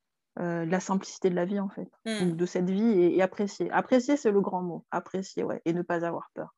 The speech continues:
Speaker 1: ouais. Et ensuite, le conseil aux, aux personnes qui, qui y réfléchissent,
Speaker 2: Mhm.
Speaker 1: euh, eh ben, moi, je dirais,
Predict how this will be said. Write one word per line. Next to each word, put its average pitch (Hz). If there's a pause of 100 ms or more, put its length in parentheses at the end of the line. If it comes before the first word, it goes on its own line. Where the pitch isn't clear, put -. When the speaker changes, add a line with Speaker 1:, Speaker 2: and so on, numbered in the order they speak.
(100)
Speaker 1:
ouais. - (640)
Et 185
ensuite, 202
le 214
conseil 240
aux, 202 (140)
aux 202
personnes 240
qui, 185
qui -
y 214
réfléchissent, 240 (280)
Speaker 2:
Mhm. 208 (180)
Speaker 1:
euh, 180 (140)
eh 196
ben, 175 (340)
moi, 208
je 285
dirais, 233